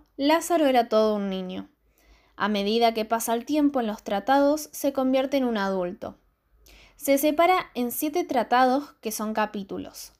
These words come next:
Aproximadamente estuvo con ocho amos diferentes. Tres de ellos eran especiales,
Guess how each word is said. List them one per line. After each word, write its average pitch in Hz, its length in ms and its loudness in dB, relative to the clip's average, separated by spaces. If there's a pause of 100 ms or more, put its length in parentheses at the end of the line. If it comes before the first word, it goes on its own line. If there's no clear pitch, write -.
(120)
Aproximadamente 269 1000 2
estuvo 262 400 0
con 214 260 -4
ocho 285 320 -2
amos 262 220 0
diferentes. 196 800 -6 (500)
Tres 294 200 4
de 285 160 6
ellos 302 280 -2
eran 240 200 -2
especiales, 202 840 -6